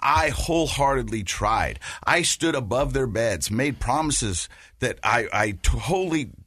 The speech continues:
intended on keeping. "I will never do this again." But guess what?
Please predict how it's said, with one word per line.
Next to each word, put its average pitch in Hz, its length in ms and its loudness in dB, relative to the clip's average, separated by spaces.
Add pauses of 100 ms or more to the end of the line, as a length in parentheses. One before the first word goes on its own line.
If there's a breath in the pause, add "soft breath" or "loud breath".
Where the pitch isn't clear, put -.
intended 143 480 0
on 123 160 0
keeping. 90 460 -6 (220 loud breath)
"I 101 120 -2
will 98 100 -2
never 139 340 0
do 131 220 0
this 113 240 -2
again." 92 400 -4 (340)
But 87 100 -4
guess 98 200 -2
what? 85 220 -6